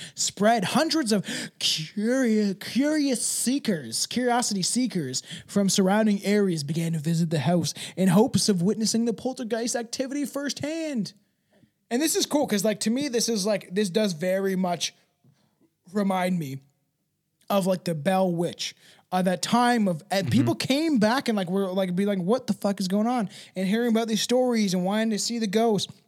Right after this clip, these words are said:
Speaker 1: And this is in Canada. So even the Toronto Globe reported the events as they occurred. I think this might be one of the article. "Baldoon curse again strikes after a hundred years." Oh, this isn't different, but it's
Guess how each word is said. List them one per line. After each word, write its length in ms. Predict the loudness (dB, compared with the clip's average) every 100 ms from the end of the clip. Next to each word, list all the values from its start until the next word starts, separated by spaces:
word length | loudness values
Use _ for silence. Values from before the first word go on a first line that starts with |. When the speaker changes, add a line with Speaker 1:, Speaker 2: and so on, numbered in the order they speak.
| _ _ _ _ _ _ _
Speaker 1:
And 140 | -2 0
this 160 | 2
is 160 | 0 -2
in 300 | 0 0 0
Canada. 480 | 0 -2 -2 -4 -12 -18 -12
So 140 | -2
even 220 | 2 2
the 100 | 2
Toronto 460 | 2 2 2 2 2
Globe 580 | 2 2 4 2 0 -4 -8 -4
reported 480 | 0 4 4 2 0
the 140 | 0
events 520 | 2 2 0 0 -2 -6 -8
as 260 | -4 -4
they 160 | -2 -2
occurred. 540 | -2 -2 -2 0 -2 -6 _ _ _ _ _ _ _ _ -8
I 60 | -4
think 260 | -2 -4
this 240 | -2 -2 0
might 240 | -2 -2
be 300 | -4 -6 -6
one 160 | -8 -10
of 60 |
the 100 | -10
article. 360 | -10 -12 -14 -14 -14 -18 -10
"Baldoon 640 | -2 0 2 2 2 -2
curse 400 | -2 0 0 0
again 340 | 0 0 0 -2
strikes 440 | -4 -2 -2 -2
after 180 | -4 -4 -4
a 80 |
hundred 360 | -4 -4 -4 -4
years." 440 | -4 -2 -2 -4 -4
Oh, 200 | -4 -4
this 200 | -4 -6
isn't 260 | -6 -10
different, 320 | -12 -12 -12 -8
but 100 | -6
it's 260 | -4 -6